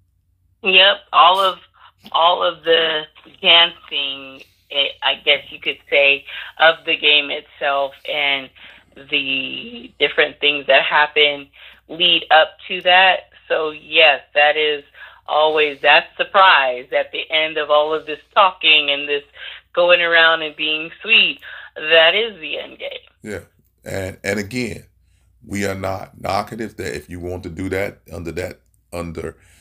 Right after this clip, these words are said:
Speaker 2: uh, that kind of, um, the cuffing season. Um, of course, it's not biblical. You know, we know where sex is supposed to be, but look, we're, we're realistic.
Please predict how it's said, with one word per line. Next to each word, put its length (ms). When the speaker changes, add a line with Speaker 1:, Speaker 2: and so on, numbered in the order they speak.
Speaker 2:
uh, 320
that 420
kind 440
of, 260
um, 360
the 80
cuffing 360
season. 560
Um, 280
of 120
course, 260
it's 140
not 240
biblical. 540
You 140
know, 260
we 120
know 160
where 100
sex 320
is 80
supposed 440
to 80
be, 140
but 160
look, 180
we're, 320
we're 260
realistic. 840